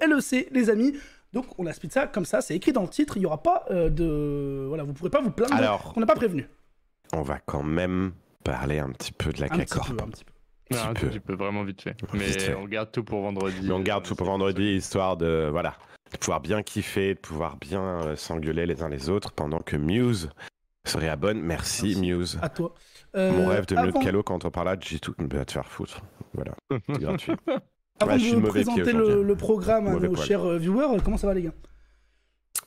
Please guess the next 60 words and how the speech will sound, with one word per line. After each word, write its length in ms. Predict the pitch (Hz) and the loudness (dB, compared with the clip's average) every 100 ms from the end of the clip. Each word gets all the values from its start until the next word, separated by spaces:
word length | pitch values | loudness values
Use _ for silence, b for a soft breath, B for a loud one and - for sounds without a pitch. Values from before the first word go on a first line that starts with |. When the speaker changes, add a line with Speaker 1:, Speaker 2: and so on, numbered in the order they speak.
| - | -2
Speaker 2:
Euh, 800 | 92 95 95 95 92 92 92 90 B B B | 0 2 2 2 2 2 2 0 B B B
bah, 120 | 82 87 | -2 -2
je 80 | - | -2
commence 340 | 101 107 120 | -2 0 -2
parce 180 | - 82 | -4 -4
que, 100 | 95 | -2
à 80 | 82 | -4
ce 60 | |
qui 100 | - | -6
paraît, 240 | 76 85 92 | -4 -2 -2
il 60 | |
y 20 | 82 | -2
a 20 | |
une 120 | 80 | -2
anecdote 360 | 80 73 78 - | -2 -2 -4 -4
folle 220 | - 82 | -4 -2
à 40 | |
raconter 420 | 76 73 - 113 95 | -2 -4 -4 -2 -2
Speaker 3:
Oh 60 | |
Speaker 2:
et 20 | 87 | -2
je 40 | |
suis 100 | - | -2
Speaker 3:
non. 60 | 87 | -4
Speaker 2:
très 180 | - 90 | -2 -2
curieux 380 | - 85 87 | -2 0 0
de 40 | 85 | 0
savoir. 440 | 82 80 104 120 B 107 B B 131 - | -2 -2 -2 -4 B -6 B B -4 -2
Euh, 400 | 104 107 107 107 | 0 2 2 2
du 140 | 92 | 0
coup, 140 | 104 151 | -2 0
moi, 120 | 143 | 2
j'ai 140 | 98 | 0
passé 260 | 101 98 110 | -2 -2 -2
mon 140 | 107 | -2
week-end, 500 | 92 80 - 92 107 92 | -2 -4 -2 -2 -2 -2
euh, 560 | 85 82 82 80 80 82 B - - | 0 0 0 0 -2 -4 B -20 -6
vendredi, 460 | 73 95 90 90 92 | -2 0 0 -2 -2
j'ai 140 | 90 | -2
fait 140 | - 87 | 0 -2
la 100 | 82 | -2
fête, 340 | - 82 98 | -2 -2 -2
c'était 260 | - 73 76 | -6 -6 -4
la 100 | 73 | -2
dernière 320 | 78 78 76 | -2 -2 -6
fête 240 | - 80 | -4 -4
de 80 | 71 | -2
l'été, 680 | 78 76 - 73 85 98 71 | -4 -4 -2 -2 0 0 -2
et 60 | 76 | -4
puis 380 | - - 80 | -6 -4 -2
après, 480 | 73 - - 73 95 | -2 -4 -6 -2 -2
j'ai 100 | - | -2
passé 280 | 71 78 87 | -4 -2 -2
mon 120 | 80 | -2
week-end 460 | 78 71 - 80 90 | -2 -4 -2 -2 0
à 80 | 80 | -2
bosser 300 | 76 - 80 | -2 -4 -4
sur 160 | - | -2
ma 100 | 82 | -4
prochaine 300 | - 71 - | -4 -6 -4
vidéo. 400 | 73 76 67 71 | -2 -2 -2 -2